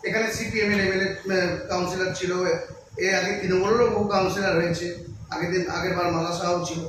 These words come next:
এনার আগে। কিন্তু এই সিনারিও যে একটা সিটিং কাউন্সিলর, সব থেকে খারাপ লাগছে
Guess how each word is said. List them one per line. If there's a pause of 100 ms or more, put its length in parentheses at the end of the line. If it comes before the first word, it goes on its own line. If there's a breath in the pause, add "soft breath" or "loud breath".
(280)
এনার
আগে। (560)
কিন্তু
এই
সিনারিও (560)
যে (800)
একটা
সিটিং
কাউন্সিলর,
সব
থেকে
খারাপ
লাগছে